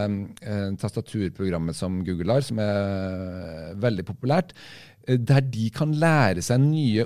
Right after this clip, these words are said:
ord uten å sende det du skriver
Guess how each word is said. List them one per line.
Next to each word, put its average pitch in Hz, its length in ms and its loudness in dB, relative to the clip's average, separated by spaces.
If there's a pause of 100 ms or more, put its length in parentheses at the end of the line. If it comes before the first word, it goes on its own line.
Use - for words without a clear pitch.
ord 170 300 4 (320)
uten 147 680 2
å 160 80 0
sende 131 520 2
det 120 360 4
du 117 100 2
skriver 107 840 0